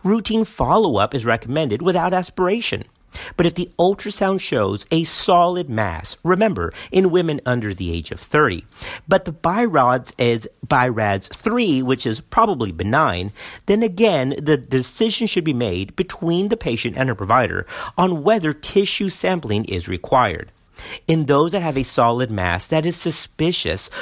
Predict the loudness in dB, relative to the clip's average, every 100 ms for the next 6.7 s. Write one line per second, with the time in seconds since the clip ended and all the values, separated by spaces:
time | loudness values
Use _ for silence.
0 | -4 2 2 2 0 -2 0 2 4 4
1 | 2 0 -4 -2 2 2 2 -2 -2 2
2 | 2 2 -4 -12 -20 -8 -4 -2 -2 -4
3 | -4 -2 2 2 2 0 -2 0 0 0
4 | -2 -2 -2 0 -2 -4 -4 -2 -2 0
5 | 2 2 0 -2 -2 -2 -4 -2 0 0
6 | -4 -6 -6 0 2 2 -4